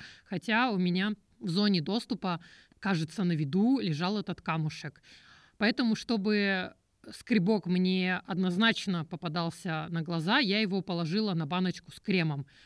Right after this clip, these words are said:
И теперь я не могла воспользоваться вечерним кремом без того, чтобы уже взять в руки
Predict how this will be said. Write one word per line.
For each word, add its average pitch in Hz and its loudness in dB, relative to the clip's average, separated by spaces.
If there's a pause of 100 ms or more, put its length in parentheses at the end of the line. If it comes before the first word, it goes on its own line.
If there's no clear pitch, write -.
(160)
И 180 -6
теперь 202 0
я 202 2 (160)
не 208 4
могла 185 2
воспользоваться 165 -2
вечерним 160 -4
кремом 208 2 (300)
без 180 -2
того, 170 -4
чтобы 165 -4
уже 190 0
взять 175 -2
в 147 -6
руки 170 -4